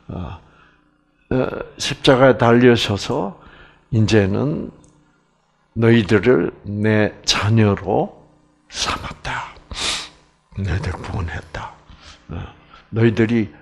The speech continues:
아무리 악한 그런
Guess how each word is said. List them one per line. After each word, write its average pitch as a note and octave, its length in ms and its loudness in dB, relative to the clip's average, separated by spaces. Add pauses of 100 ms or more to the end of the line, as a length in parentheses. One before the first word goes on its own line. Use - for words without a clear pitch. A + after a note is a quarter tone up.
(140)
아무리 E3 600 2
악한 - 560 -2 (680)
그런 A2 540 -2